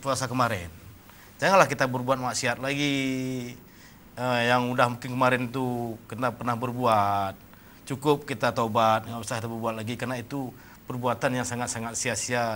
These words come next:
dan sangat-sangat murka Allah terhadap kegiatan itu. Mari,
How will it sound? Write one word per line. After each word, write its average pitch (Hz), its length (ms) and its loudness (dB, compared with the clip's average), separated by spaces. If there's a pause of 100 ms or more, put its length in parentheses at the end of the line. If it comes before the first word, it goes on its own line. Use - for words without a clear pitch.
dan 123 240 -2 (320)
sangat-sangat 131 400 -2
murka 143 400 2
Allah 151 240 6 (480)
terhadap 113 320 -6
kegiatan 110 480 -4
itu. 107 240 -10 (960)
Mari, 131 240 2